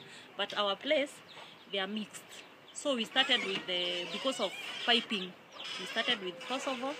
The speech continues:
Then the project worked, and then they came to village, the, the, the other villages, but we have achieved,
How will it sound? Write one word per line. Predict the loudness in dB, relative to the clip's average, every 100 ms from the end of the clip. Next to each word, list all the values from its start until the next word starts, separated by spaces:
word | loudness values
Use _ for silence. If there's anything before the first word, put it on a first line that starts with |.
| -8 -10 -10 6
Then | 8 8
the | 2 2
project | 0 2 0 -4 0
worked, | 4 4 2 -10 -10 -10 -10 -12 -14 -12 -12 -12 -12 -14 -14 -16 -14 -14 -2 0
and | 0 6
then | 8 8
they | 4
came | 4 4 4 0
to | -4 -4 -4 -6 -8 -4
village, | -4 -2 -4 -4 -8 -10 -16 -16 -16 -12 -6 -2
the, | -2 -2 0
the, | 2 4 4 2 0 2
the | 2
other | 2
villages, | -2 -2 -2 -4 -6 -8 -12 -12 -8
but | -8 -4
we | -4
have | -4
achieved, | -6 -4 -6 -4